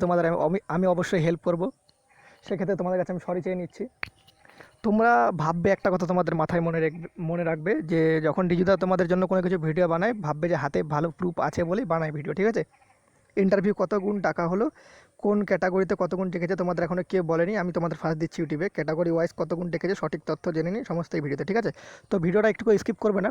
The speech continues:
ভিডিওটা দেখার পর যদি ভালো লেগে থাকে তো অবশ্যই একটা লাইক দিও, আর প্রচুর পরিমাণে বন্ধুদের সাথে শেয়ার করে দিও। আমি তোমাদের পাশে সবসময় আছি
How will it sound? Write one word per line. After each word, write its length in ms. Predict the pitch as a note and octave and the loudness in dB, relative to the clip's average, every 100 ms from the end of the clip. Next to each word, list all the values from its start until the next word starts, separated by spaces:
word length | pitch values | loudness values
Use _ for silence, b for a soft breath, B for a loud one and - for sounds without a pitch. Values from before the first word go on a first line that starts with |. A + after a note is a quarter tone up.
| E3+ | -2
ভিডিওটা 240 | F3 F#3+ E3+ | 0 0 0
দেখার 200 | E3+ F#3 | 0 0
পর 80 | F#3+ F#3 | 0 -2
যদি 120 | F#3 D#3 | -4 -4
ভালো 120 | D#3+ F3 | -4 -2
লেগে 120 | F3 | -2
থাকে 120 | F#3+ E3 | -4 -4
তো 40 | D#3+ | -4
অবশ্যই 220 | E3+ - F#3 | -2 -2 0
একটা 120 | F3+ E3 | 2 2
লাইক 160 | E3+ - - | 0 -4 -4
দিও, 160 | F3+ A3+ - B B B B | 0 2 0 B B B B
আর 60 | E3 G3+ | -4 -2
প্রচুর 200 | F#3 F#3 | -4 -2
পরিমাণে 240 | F#3+ G3 F3+ | 0 0 0
বন্ধুদের 220 | F3+ F3+ E3+ | 0 0 -2
সাথে 120 | F3 | -2
শেয়ার 160 | F3+ E3 E3+ | 0 0 2
করে 120 | E3 | 0
দিও। 100 | G3 E3+ | 0 0
আমি 80 | E3 | 0
তোমাদের 200 | E3+ E3+ - | -2 -2 -2
পাশে 140 | D3 D3+ | -2 -2
সবসময় 360 | D#3 - F3 F3+ | -4 -4 -2 -2
আছি 100 | F3 | -2